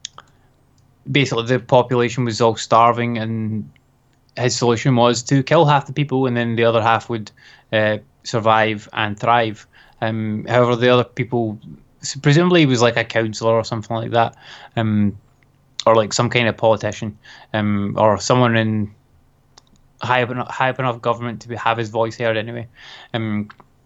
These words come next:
but the other people didn't like his plan and called him a madman and all this, which, which he totally is. Um, and so he didn't do it. And the planet failed, and now there's nobody left there.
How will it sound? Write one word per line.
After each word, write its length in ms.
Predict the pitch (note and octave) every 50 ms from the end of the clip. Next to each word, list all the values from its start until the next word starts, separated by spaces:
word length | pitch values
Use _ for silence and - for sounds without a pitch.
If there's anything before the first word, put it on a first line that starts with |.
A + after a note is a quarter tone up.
| _ _ _ _ _ _ _ _ _ _ _ _ _ _ _ _ _ _ _ _ _ _ _ _ _ _ _ - -
but 120 | C#3+ C#3+
the 80 | C#3+ C#3+
other 120 | D3 D3+
people 420 | D3 - C#3+ C#3+ C#3 C3+ C3+ B2+ B2+ - _ _
didn't 200 | D#3 D#3 D#3+ D3
like 180 | D#3 D#3 D3+
his 140 | E3 D3+ C#3
plan 380 | - - C3+ C3 C3 B2+ B2+ B2+
and 260 | B2 A#2+ A#2+ A#2 A#2
called 220 | - C3 B2+ B2+ C3
him 80 | B2+
a 40 | B2
madman 500 | A#2+ A#2 A#2 A#2+ A#2 A#2 A#2 A#2 A#2 A#2
and 80 | A2+ A#2
all 140 | A#2 A#2
this, 260 | A#2 A#2+ A#2 A#2 - -
which, 300 | A#2 - - - - - _ _
which 200 | C4+ B3+ - -
he 80 | F3+ D3+
totally 300 | - F3+ D#3 A2 A2 G2+
is. 180 | A2 G#2 - - - - - - - - - - -
Um, 460 | B2 A#2+ A#2+ A#2 A2+ A2+ A2 G#2 - _ _ _ _ _ _ _ _ _ _ _ _ _ _ _ _ _ _ - -
and 280 | A#2+ A#2+ A#2+ A#2 A#2+ A2+
so 100 | - B2
he 120 | B2 C3+
didn't 280 | C3 C#3+ D3 D#3 D#3+ -
do 140 | A2+ C#3+ E3
it. 240 | D3+ B2 - - _ _ _ _ _ _ _ _ _ _ _ _ _ _ _ _ _ _ _ _ _ _ _ _ -
And 420 | B2 A#2+ A#2+ A#2+ A#2+ A#2 A2+ A2+
the 220 | - - A2 A2 -
planet 340 | - - C#3 C#3 C3+ A#2+ -
failed, 380 | - - C3+ B2+ A#2+ A2+ G#2+ A2+
and 440 | A2 A2 A2 G#2+ G#2+ G2+ - - F2
now 300 | A#2 A2+ A#2 A#2 A#2 A2+
there's 160 | A2+ A#2 A2+
nobody 340 | A#2+ B2 B2 A#2 A2 A#2 A2
left 420 | A2 A2 G#2+ A2 A#2 A#2 - -
there. 180 | - G#2 G#2